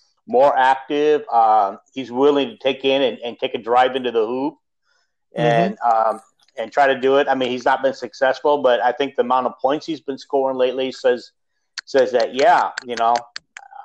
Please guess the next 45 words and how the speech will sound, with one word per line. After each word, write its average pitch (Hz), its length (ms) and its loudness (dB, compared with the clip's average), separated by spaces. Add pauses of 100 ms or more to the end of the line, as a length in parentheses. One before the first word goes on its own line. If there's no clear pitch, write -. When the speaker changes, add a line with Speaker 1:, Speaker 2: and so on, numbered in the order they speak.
(100)
Speaker 1:
I'm 135 140 -2
finally 147 360 2
learning 139 280 0
how 135 140 2
to 131 120 0
take 131 240 -4
people 135 300 0
off 127 180 2
the 113 80 -20
dribble 131 340 2
and 117 120 -6
go 170 100 6
to 170 120 0
the 113 140 0
hoop 151 280 -2
if 123 100 -2
I, 117 140 0 (180)
if 120 220 -2
my 120 100 0
three 123 240 -10
shot 123 320 2
ain't 120 240 -4
there. 147 340 0
And 123 120 -4 (540)
so 135 100 2
now 139 200 4
they 156 100 2
gotta 135 180 2
guard 143 320 4
me 135 80 -6
both 131 340 2
ways. 127 300 2
So 135 80 -8
that's 143 300 0
the 139 80 -8
reason 123 260 -10
why, 127 300 0
you 127 180 -4
know, 123 280 2 (200)
like, 127 220 -2
he 139 80 -8
started 139 280 2
the 127 60 -6
game 131 320 -2
five 143 220 4